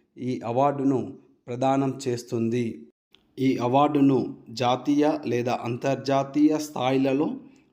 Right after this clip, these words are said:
వివిధ క్రీడా ఈవెంట్లలో రాష్ట్రానికి ప్రాతినిధ్యం వహించిన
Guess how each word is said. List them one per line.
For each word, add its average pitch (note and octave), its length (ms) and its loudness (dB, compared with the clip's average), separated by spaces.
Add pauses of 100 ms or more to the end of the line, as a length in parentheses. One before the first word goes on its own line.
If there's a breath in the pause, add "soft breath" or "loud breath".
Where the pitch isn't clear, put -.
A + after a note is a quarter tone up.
(120)
వివిధ C3 340 -2
క్రీడా D3 760 0
ఈవెంట్లలో C#3 800 0 (440 loud breath)
రాష్ట్రానికి D3+ 840 0
ప్రాతినిధ్యం C#3 1040 -2
వహించిన C#3+ 680 -2